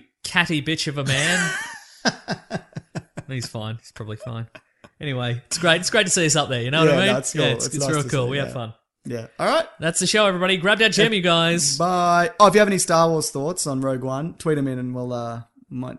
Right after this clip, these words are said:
Speaker 2: read out a few next
Speaker 1: Are you,
Speaker 2: week.
Speaker 1: are you gonna make me say my classic catchphrase again?
Speaker 2: What's that?
Speaker 1: Grab, grab that gem, you guys.
Speaker 2: You don't have to.
Speaker 1: No, I did.
Speaker 2: But you have, haven't you?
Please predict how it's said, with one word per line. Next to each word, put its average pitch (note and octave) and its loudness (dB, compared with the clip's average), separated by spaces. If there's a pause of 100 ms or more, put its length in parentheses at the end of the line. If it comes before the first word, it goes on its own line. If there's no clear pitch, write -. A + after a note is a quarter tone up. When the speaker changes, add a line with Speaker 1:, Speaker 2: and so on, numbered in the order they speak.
Speaker 2:
read C3 -6
out A#2+ -6
a A#2 -12
few B2 -12
next A#2+ -8
Speaker 1:
Are D3 -2
you, D#3 0
Speaker 2:
week. D#3 -6
Speaker 1:
are C#3 -2
you D#3+ 0
gonna C#3 -2
make C3 -4
me A#2+ -4
say B2 -4
my A2+ -8
classic A2+ -8
catchphrase A2 -8
again? G#2+ -8 (160)
Speaker 2:
What's A#2+ -14
that? B2+ -8
Speaker 1:
Grab, B2 -10
grab D3 -4
that C3 -4
gem, A#2 -6
you A2 -10
guys. G#2+ -10
Speaker 2:
You F#3+ -4
don't G3 -4
have B2+ -6
to. - -12
Speaker 1:
No, B2+ -6
I B2+ -2
did. A#2 -8
Speaker 2:
But C#3 -8
you - -4
have, D3 -4
haven't C#3 -4
you? B2+ -10